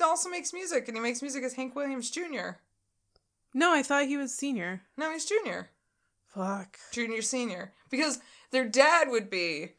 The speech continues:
Speaker 1: okay, so Hank Williams, the one we're talking about, should be senior.
Speaker 2: Right, yeah.
Speaker 1: And then his son is Hank Williams Junior.
Speaker 2: Yeah.
Speaker 1: And then his son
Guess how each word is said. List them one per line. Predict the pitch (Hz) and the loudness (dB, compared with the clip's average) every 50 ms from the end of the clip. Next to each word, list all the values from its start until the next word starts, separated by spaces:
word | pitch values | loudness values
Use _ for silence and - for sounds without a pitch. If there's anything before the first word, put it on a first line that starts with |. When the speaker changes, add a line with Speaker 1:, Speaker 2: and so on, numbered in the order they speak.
| _ - | _ 0
Speaker 1:
okay, | 214 226 202 | 0 2 2
so | 202 220 | 0 0
Hank | 220 233 311 330 311 269 | 0 2 2 2 2 2
Williams, | 254 269 285 302 294 269 226 208 101 98 | 2 4 6 6 6 4 2 0 -2 -6
the | 220 | -6
one | 196 190 | -6 -6
we're | 170 | -6
talking | - - - 285 311 302 254 269 | -6 -2 2 4 4 4 4 2
about, | 214 175 147 - | 2 2 2 0
should | - - 220 | -2 -2 -2
be | 180 | -2
senior. | 170 - - - 247 226 180 160 - - - | -2 -2 0 0 0 -2 -4 -6 -8 -8 -2
Speaker 2:
Right, | 262 370 494 415 262 | 2 4 4 4 4
yeah. | 226 370 480 453 247 180 - | 4 6 6 8 6 6 4
Speaker 1:
And | 220 226 233 | 2 4 6
then | 233 240 226 214 202 196 185 170 170 - _ _ _ _ _ _ _ | 8 8 8 8 6 4 2 -2 -6 -10 _ _ _ _ _ _ _
his | _ 220 214 - | _ -2 0 2
son | - - 330 349 330 254 214 196 - | 4 8 10 12 12 12 8 6 2
is | - 214 | -2 -2
Hank | 240 220 214 214 | -2 -2 -4 -2
Williams | 214 202 185 170 170 180 185 | -2 -2 -2 -2 -4 -6 -4
Junior. | - - 269 247 196 - - - - - - | -2 0 0 0 -2 -4 -8 -12 -14 -12 -6
Speaker 2:
Yeah. | - 247 247 220 - - - - _ _ _ - | -2 0 0 2 0 -2 -6 -12 _ _ _ 0
Speaker 1:
And | 214 226 233 | 2 4 6
then | 233 220 208 196 190 185 - | 6 6 6 4 2 -2 -10
his | _ - - 285 330 339 - - | _ -8 -4 -2 0 2 2 4
son | - 247 196 175 160 160 160 - | 4 4 4 4 2 0 -4 -10